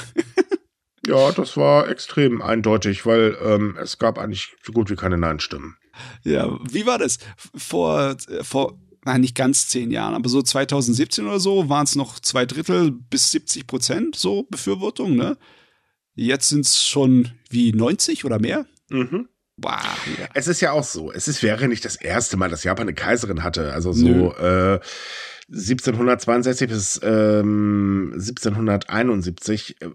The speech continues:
Speaker 2: saß ja auch schon mal eine Frau auf dem Thron. Klar,
Speaker 1: Ja.
Speaker 2: eine Kaiserin war bisher immer eine Ausnahme, logisch. Und, ähm,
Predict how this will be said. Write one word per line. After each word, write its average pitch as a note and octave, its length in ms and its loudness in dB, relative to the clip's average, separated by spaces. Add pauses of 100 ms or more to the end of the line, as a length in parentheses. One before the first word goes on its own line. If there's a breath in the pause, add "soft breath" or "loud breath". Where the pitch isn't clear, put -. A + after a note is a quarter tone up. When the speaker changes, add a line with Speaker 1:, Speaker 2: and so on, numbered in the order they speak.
Speaker 2:
saß F#2 300 -4
ja A2 80 -2
auch B2+ 60 -2
schon G2+ 140 -6
mal D#2+ 60 -2
eine D#2 60 -6
Frau D#2+ 140 -8
auf E2 100 -4
dem D#2 80 -10
Thron. D2+ 280 -10 (720)
Klar, C#3 220 2
Speaker 1:
Ja. A2+ 120 0
Speaker 2:
eine A#2 100 -6
Kaiserin C3 480 0
war A#2+ 320 0
bisher A#2 340 0
immer C#3+ 160 4
eine B2 180 2
Ausnahme, G#2+ 540 2
logisch. A2 500 2
Und, G2+ 360 -4
ähm, G#2+ 300 0